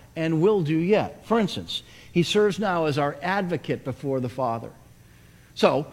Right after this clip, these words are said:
when the accuser, the evil one that we talked about earlier, comes and he says to God, "Look at this person, the way that they messed up. Here's one of your children. They claim they believe in you,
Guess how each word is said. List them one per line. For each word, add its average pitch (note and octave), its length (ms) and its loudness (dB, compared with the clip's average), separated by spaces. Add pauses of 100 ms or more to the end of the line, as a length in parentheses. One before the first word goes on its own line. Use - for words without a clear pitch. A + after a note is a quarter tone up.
(140)
when F#3+ 240 4
the F3+ 260 6
accuser, G3+ 580 4
the E3 120 4
evil F#3+ 300 4
one F3 160 4
that E3+ 80 0
we E3 80 4
talked E3+ 220 2
about D#3+ 140 2
earlier, E3+ 360 2
comes G3 340 2
and D#3+ 140 2
he D#3+ 120 4
says F#3+ 260 0
to F#3+ 60 0
God, F3+ 200 2
"Look D4 260 2
at D#4 140 -4
this G#3+ 260 2
person, F3+ 400 -2
the E3 60 0
way E3+ 160 4
that D#3+ 120 0
they D#3 120 0
messed D3+ 280 -2
up. C#3+ 140 -2
Here's C4+ 240 0
one A3 200 0
of F#3+ 100 -2
your F3+ 180 2
children. D3+ 340 0
They C#3 120 -2
claim A3+ 260 -2
they G3 100 0
believe F3 320 0
in E3 80 -4
you, D3 200 2